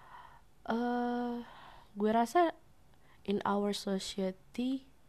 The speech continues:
it will be related, I think. Nggak tahu. Nggak tahu pasti. Tapi kebanyakan,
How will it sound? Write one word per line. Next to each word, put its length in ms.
it 160
will 240
be 160
related, 720
I 80
think. 400
Nggak 160
tahu. 160
Nggak 80
tahu 160
pasti. 240
Tapi 720
kebanyakan, 720